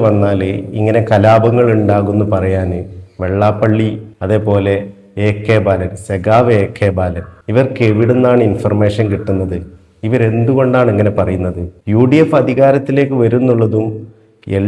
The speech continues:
ഡി എഫ് പരാജയപ്പെടുന്നുള്ളതും ഇവർക്ക് മനസ്സിലായത് കൊണ്ട് ഇങ്ങനെ പറഞ്ഞിട്ട് ഒരു വർഗീയ ധ്രുവീകരണം ഉണ്ടാക്കിയിട്ട് വീണ്ടും അധികാരത്തിലേക്ക് വരാനുള്ള ശ്രമമാണോ ഇവർ നടത്തുന്നത് എന്നുള്ളത്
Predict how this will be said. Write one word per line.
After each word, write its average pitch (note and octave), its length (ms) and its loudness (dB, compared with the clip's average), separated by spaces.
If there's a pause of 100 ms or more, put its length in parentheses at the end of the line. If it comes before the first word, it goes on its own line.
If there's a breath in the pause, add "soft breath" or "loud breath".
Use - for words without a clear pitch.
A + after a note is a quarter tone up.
ഡി C3 120 4
എഫ് C#3 200 0
പരാജയപ്പെടുന്നുള്ളതും A2+ 1120 0 (300)
ഇവർക്ക് G#2 360 -2
മനസ്സിലായത് A2+ 600 0
കൊണ്ട് A2+ 260 0
ഇങ്ങനെ G#2 300 0
പറഞ്ഞിട്ട് G2+ 540 0 (540 soft breath)
ഒരു G#2+ 140 0
വർഗീയ G2+ 400 2 (100)
ധ്രുവീകരണം G#2+ 680 2
ഉണ്ടാക്കിയിട്ട് G2 640 -2 (400)
വീണ്ടും A2 420 0
അധികാരത്തിലേക്ക് G2+ 800 -2
വരാനുള്ള G2 360 -2 (100)
ശ്രമമാണോ G2+ 720 0 (380)
ഇവർ F#2+ 140 -2 (140)
നടത്തുന്നത് A#2 640 0
എന്നുള്ളത് G2 360 0